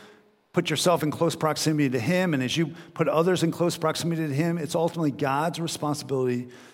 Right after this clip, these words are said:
to reveal himself to you or to those people. Why does Peter come to know Jesus? Why does Peter come to know Jesus?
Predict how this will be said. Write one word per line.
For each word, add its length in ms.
to 140
reveal 400
himself 600
to 120
you 240
or 80
to 160
those 180
people. 480
Why 380
does 280
Peter 760
come 260
to 120
know 200
Jesus? 760
Why 80
does 120
Peter 260
come 160
to 80
know 140
Jesus? 460